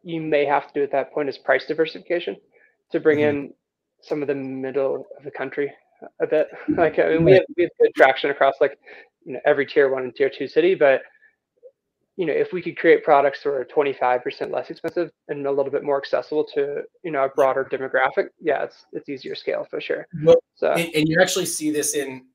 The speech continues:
Speaker 2: the retail side of apparel. Uh, it's, it's one company that owns Gap, Old Navy, and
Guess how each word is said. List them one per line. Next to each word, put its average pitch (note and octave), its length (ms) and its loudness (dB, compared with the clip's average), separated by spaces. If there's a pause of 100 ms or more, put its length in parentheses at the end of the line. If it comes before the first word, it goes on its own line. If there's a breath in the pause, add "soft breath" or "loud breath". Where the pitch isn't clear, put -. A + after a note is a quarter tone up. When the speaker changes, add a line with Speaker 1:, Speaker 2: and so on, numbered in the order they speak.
(140)
Speaker 2:
the C3+ 120 -12
retail C#3 400 -8
side A#2 280 -10
of A#2 80 -16
apparel. A2+ 460 -12 (440 soft breath)
Uh, A#2+ 320 -8 (160)
it's, D3+ 300 -4
it's D3 180 -6
one C#3+ 320 0
company D3+ 640 -2
that B2+ 280 -6
owns B2 500 -4
Gap, C#3+ 460 0
Old C3+ 220 -4
Navy, C3 500 -8
and B2 460 -8